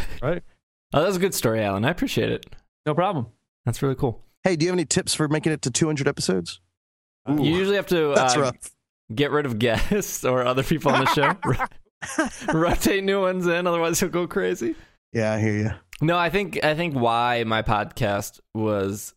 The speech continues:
Speaker 2: successful is I didn't rely on a, like, early permanent cast, and, and, and mostly because I like to,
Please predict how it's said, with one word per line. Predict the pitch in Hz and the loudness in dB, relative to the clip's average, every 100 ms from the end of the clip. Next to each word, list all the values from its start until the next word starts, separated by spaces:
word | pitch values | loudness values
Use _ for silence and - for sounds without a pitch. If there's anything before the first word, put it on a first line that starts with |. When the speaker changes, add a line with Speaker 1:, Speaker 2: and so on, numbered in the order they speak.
| - | -8
Speaker 2:
successful | - 110 - 104 - 107 104 | -4 -4 -2 -2 -2 -2 0
is | 73 101 | 0 0
I | 104 98 | 0 0
didn't | 107 107 113 110 - | -2 -2 -2 -2 -4
rely | 107 117 113 117 117 120 120 - | -2 -2 0 0 0 0 -2 -2
on | 107 110 110 110 - _ _ _ _ _ _ _ - | -2 0 0 -2 -4 _ _ _ _ _ _ _ -4
a, | 117 110 110 107 107 - - _ - | -2 0 0 0 -2 -4 -8 _ -6
like, | 110 - | -6 -2
early | 120 120 120 117 120 113 | 0 0 0 0 0 -2
permanent | - 127 117 113 - | 0 2 2 -2 -4
cast, | 113 104 113 - - - _ _ _ _ _ _ _ _ - | -2 0 -2 -6 -14 -20 _ _ _ _ _ _ _ _ -4
and, | 160 131 | -2 0
and, | 113 123 120 113 | 0 0 0 -2
and | - 120 120 | 0 0 2
mostly | 131 - | 0 0
because | 113 110 107 104 - - _ _ _ _ _ - | 0 2 0 -2 -8 -14 _ _ _ _ _ -2
I | 120 | 2
like | 120 120 | 2 0
to, | 135 | -2